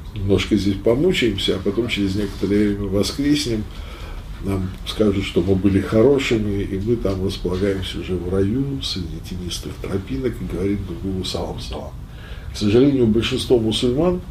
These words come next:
а, почему-то ориентированы на такой, э, инфантильно-оптимистический сценарий. Хотя Коран не даёт для этого повода, он очень жёстко нам говорит, что <clears throat> мы на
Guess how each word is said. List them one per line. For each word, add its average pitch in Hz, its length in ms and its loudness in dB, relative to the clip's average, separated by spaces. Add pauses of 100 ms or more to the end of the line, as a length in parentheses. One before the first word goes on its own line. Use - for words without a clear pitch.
(1040)
а, 95 420 0 (320)
почему-то 123 520 4
ориентированы 107 840 6
на 98 40 2
такой, 107 600 4 (100)
э, 95 440 -2
инфантильно-оптимистический 98 1500 0
сценарий. - 520 -6 (720)
Хотя 107 280 2
Коран 139 560 4
не 107 80 4
даёт 123 320 6
для 95 160 0
этого 95 260 0
повода, 98 440 2
он 90 120 -6
очень 87 300 -4
жёстко 98 420 2
нам - 220 -6
говорит, 101 340 0
что - 300 -6 (640)
<clears throat> 160 360 6
мы 107 360 6 (2000)
на 90 240 2